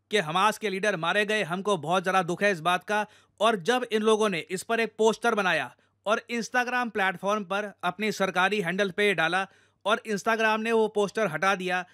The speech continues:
टर्की ने पूरे देश में Instagram को ही बैन कर दिया है। ये मैं आपको बता दूं, ये सारे इंडिकेशन है एक ऐसे कंट्री के that does not care about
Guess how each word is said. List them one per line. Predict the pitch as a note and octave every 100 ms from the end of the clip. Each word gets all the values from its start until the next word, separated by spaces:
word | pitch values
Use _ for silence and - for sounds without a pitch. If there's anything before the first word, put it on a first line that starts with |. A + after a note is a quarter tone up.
| _ _
टर्की | G#3+ A3 - A#3+
ने | A#3+
पूरे | - A3+ A#3 G#3
देश | E3 G#3+ G3 A3
में | A#3
Instagram | G#3 G#3 - A3 G#3+ A3
को | G#3
ही | G#3+ A3+
बैन | F#3 F#3+ F#3+
कर | F3
दिया | D3+ D#3+ C#3+
है। | B2 - _
ये | - E3+ G#3+
मैं | A3+
आपको | G#3+ G#3+
बता | G#3 G3+
दूं, | F#3 D#3 _ _ _ -
ये | D3+ G3 A#3
सारे | A3+ - F#3+ G#3+ A#3+
इंडिकेशन | F#3+ G3+ G#3+ F#3+ G3 F3+ A3 G#3
है | A#3 -
एक | G#3 A3 -
ऐसे | G3+ G3+ A3+
कंट्री | A3+ G3 F#3+ G#3+
के | G#3 G3 G3 - _ _
that | D3 F#3+ G#3+ E3+ C#3+
does | G3 F#3
not | A3 A#3+ -
care | G#3+ G#3+
about | G#3+ A3